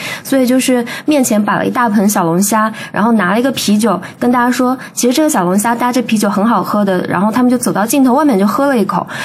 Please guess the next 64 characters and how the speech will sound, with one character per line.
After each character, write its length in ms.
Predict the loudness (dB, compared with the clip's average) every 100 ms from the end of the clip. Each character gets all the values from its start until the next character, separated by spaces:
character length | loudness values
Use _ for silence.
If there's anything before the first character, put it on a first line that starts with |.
| -8
但 140 | -2 2
是 100 | 2
他 100 | 4
们 80 | 2
这 120 | 2
其 180 | 0 -2
实 80 |
整 220 | 0 2 2
场 200 | 2 2
直 140 | 2
播 240 | 2 0
其 180 | 0 0
实 60 | 0
关 160 | 2
注 100 | 2
很 160 | 4 2
少 240 | 0 0
的， 80 | 0
因 120 | 0
为 40 | 2
很 160 | 2
少 140 | 2 2
会 100 | 2
有 80 | 0
观 200 | 0 0
众 140 | 2
去 80 | 0
走 200 | 0 -4
到 200 | -2 2
你 120 | 2
自 160 | 2 0
己 140 | 0
一 60 | 0
个 100 | 0
品 240 | -2 -2
牌 220 | -2 -4
的 200 | -2 -2 -2 -8 -14 -8
店 180 | -2 0
铺 140 | 2
的 100 | 0
旗 200 | 0 -2
舰 200 | 0 2 2
店 180 | 2 2
的 160 | 2
直 140 | 0 -2
播 180 | 0
间 180 | 0 2
去 80 | 2
看。 280 | 0 -2 -2 -4 -10 -8
那 140 | -2 0
我 60 |
想 200 | 0 0
问 180 | 2 2
一 40 |
下， 160 | 2 2
就 120 | 2
是 280 | 0 0 0 -4 -12
现 240 | -4 0 2
在 260 | 2 0 0
一 220 | 0 0
个 80 | 2
是 100 | 0
品 240 | 0 0
牌， 420 | 0 -2 -2 -2